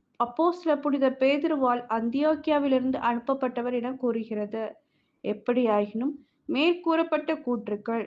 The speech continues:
நடைமுறையில் சாத்தியமற்றவை. காரணம், கிபி முன்னூற்றி நான்காம் ஆண்டு வாழ்ந்த இளம்பெண்ணான ஜஸ்டினாவுக்கு கிபி நூறாம் ஆண்டு மரித்த புனித பிரான்சிமஸை சந்திக்க வாய்ப்பே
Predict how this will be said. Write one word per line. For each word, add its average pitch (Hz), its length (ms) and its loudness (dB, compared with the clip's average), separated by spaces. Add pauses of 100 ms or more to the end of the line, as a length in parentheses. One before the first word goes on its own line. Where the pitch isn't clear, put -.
நடைமுறையில் 262 800 2
சாத்தியமற்றவை. 214 880 -2 (260)
காரணம், 214 500 -2 (440)
கிபி 285 300 0
முன்னூற்றி 330 500 4
நான்காம் 269 520 4
ஆண்டு 214 320 -2
வாழ்ந்த 214 340 -2
இளம்பெண்ணான 240 800 0
ஜஸ்டினாவுக்கு 208 840 -4 (520)
கிபி 262 380 0
நூறாம் 349 500 4
ஆண்டு 277 240 4
மரித்த 247 380 -2 (340)
புனித 262 300 0 (220)
பிரான்சிமஸை 262 800 0
சந்திக்க 233 560 -2
வாய்ப்பே 226 480 -2